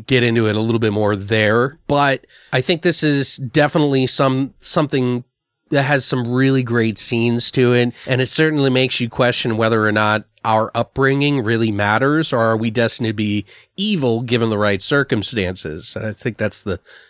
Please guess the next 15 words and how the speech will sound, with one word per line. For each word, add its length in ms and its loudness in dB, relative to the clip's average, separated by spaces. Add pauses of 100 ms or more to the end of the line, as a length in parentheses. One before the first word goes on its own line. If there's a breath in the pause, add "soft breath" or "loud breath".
(120)
the 80 -4
moral, 640 2 (240)
I 40 -10
guess. 380 -2
I 80 0
don't 120 0
think 200 -4
they 100 0
were 120 -2
trying 280 0
to 60 0
make 220 -2
a 180 -2 (140 loud breath)
point 440 0
necessarily. 840 0